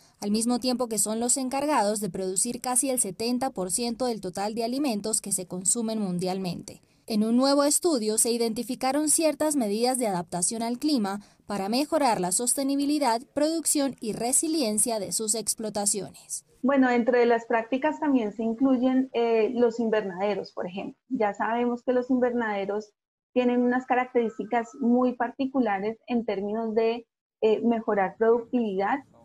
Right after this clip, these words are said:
Speaker 2: reducir el, el, el impacto negativo que pueden tener plagas y enfermedades,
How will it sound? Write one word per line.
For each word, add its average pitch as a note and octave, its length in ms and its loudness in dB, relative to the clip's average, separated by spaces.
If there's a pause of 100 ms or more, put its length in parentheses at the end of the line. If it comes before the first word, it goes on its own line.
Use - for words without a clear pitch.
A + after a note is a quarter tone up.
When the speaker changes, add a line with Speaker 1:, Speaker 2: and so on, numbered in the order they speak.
(100)
Speaker 2:
reducir A3+ 800 2
el, B3 420 2
el, A3 720 -4
el A3 180 0
impacto G3+ 540 -4
negativo A3+ 480 -2
que B3+ 80 -2
pueden G3 300 -6
tener F#3+ 300 -6
plagas G#3+ 420 -2
y A#3 40 -6
enfermedades, A3 760 -4